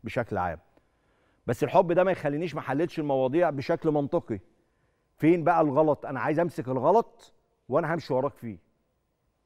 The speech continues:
بس فكرة إنه، وتاني من الآخر أنا هقولها بصراحة، في خلفيات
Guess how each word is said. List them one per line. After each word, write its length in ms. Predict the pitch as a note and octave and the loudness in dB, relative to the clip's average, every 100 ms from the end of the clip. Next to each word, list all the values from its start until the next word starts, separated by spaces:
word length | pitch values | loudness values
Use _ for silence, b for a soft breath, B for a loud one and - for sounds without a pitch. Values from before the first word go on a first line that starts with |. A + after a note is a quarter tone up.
| _ _ _ | _ _ _
بس 140 | - D3 | -18 -14
فكرة 300 | G3+ G#3 F#3+ | -12 -10 -8
إنه، 240 | F3 D#3 - _ _ _ _ _ _ _ _ _ - | -8 -10 -14 _ _ _ _ _ _ _ _ _ -10
وتاني 420 | A2 D3 A#2 D2+ _ _ _ _ | -4 -2 -2 -4 _ _ _ _
من 80 | G2+ | -8
الآخر 320 | A#2 A#2+ - F#2+ | -6 -6 -10 -10
أنا 120 | G#2+ | -6
هقولها 180 | A#2+ A#2+ | -4 -4
بصراحة، 440 | - F#2+ E2+ - _ _ _ _ _ _ _ | -6 -12 -12 -18 _ _ _ _ _ _ _
في 360 | E3 F3+ F3 | -4 -2 -2
خلفيات 800 | - B2+ A#2+ B2 A#2+ B2+ G#2+ - | -4 -6 -6 -4 0 0 -2 -8